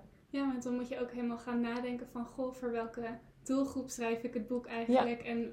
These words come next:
Speaker 1: wat voor taal gebruik?" Want kan je daar
Speaker 2: Ja.
Speaker 1: misschien iets over zeggen? Voor welke lezers
Speaker 2: Ja,
Speaker 1: is het
Speaker 2: wel over na-,
Speaker 1: bedoeld?
Speaker 2: wel over nagedacht hoor. Dus
Speaker 1: Ja.
Speaker 2: ik, ehm, ik, ik heb ook een beetje gekozen toen voor een wat groter lettertype. Omdat ik dacht: niet iedereen houdt van lezen.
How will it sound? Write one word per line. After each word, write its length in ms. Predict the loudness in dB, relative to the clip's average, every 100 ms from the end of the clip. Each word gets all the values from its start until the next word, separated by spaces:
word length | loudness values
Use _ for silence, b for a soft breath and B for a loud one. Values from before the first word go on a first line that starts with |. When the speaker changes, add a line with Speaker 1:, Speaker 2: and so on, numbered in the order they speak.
| -2
Speaker 1:
wat 200 | -4 -4
voor 180 | -6
taal 240 | -2 -2 -2
gebruik?" 460 | -2 -6 -4 -4 -4
Want 140 | -6
kan 160 | -2 0
je 80 | 2
daar 160 | 2
Speaker 2:
Ja. 60 | 4
Speaker 1:
misschien 380 | 2 0 -4 -4
iets 180 | -6 -6
over 300 | -6 -4 -4
zeggen? 300 | -6 -6 -10
Voor 120 | -6 -2
welke 300 | -2 0 0
lezers 420 | 4 4 6 10
Speaker 2:
Ja, 340 | 12 12 12
Speaker 1:
is 60 | 12
het 80 | 10 2
Speaker 2:
wel 280 | 10 12 12
over 180 | 12 12
na-, 40 | 12
Speaker 1:
bedoeld? 140 | 12 12
Speaker 2:
wel 80 | 12
over 200 | 12 12
nagedacht 560 | 12 12 12 12 12 12
hoor. 120 | 12
Dus 140 | 12
Speaker 1:
Ja. 60 | 10
Speaker 2:
ik, 120 | 8
ehm, 680 | 10 10 12 12 10 10 10 8
ik, 240 | 6 4 4
ik 160 | 2 2 -4 2
heb 200 | 6 8
ook 80 |
een 60 | 10
beetje 220 | 12 10
gekozen 380 | 8 10 10 10
toen 160 | 6 6
voor 140 | 6
een 60 | 6
wat 120 | 6
groter 400 | 12 12 12 10
lettertype. 560 | 10 10 6 6 6 6 8
Omdat 160 | 6 6
ik 100 | 6
dacht: 220 | 4 6
niet 180 | 6 8
iedereen 460 | 8 8 8 6
houdt 280 | 8 8 6
van 320 | 4 2 6
lezen. 440 | 8 8 8 4